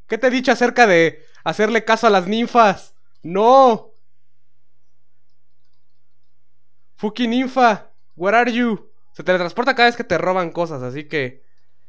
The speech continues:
Esto puede ser malo. ¡Oh! Estúpidas puertas. Y estoy confundido porque la puerta tenía una trampa. Sí, tengo que recuperar mis cosas. El problema con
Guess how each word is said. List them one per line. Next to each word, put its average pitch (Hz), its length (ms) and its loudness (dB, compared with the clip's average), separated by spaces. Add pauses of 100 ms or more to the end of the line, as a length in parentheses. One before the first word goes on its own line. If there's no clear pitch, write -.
(500)
Esto 180 200 -6
puede 220 180 2
ser 208 160 0
malo. 185 480 -2 (720)
¡Oh! 233 480 4 (500)
Estúpidas 208 400 -2
puertas. 175 480 -6 (180)
Y 143 60 -12
estoy 135 160 -8
confundido 175 500 -2
porque 135 220 -8
la 127 380 -2 (260)
puerta 170 280 -2
tenía 143 180 -6
una 139 180 -6
trampa. 135 500 -6 (1400)
Sí, 190 340 -4
tengo - 200 6
que 285 100 2
recuperar 208 420 0
mis 214 160 -4
cosas. 190 540 -4 (260)
El 180 140 -6
problema 285 400 2
con 180 1300 -6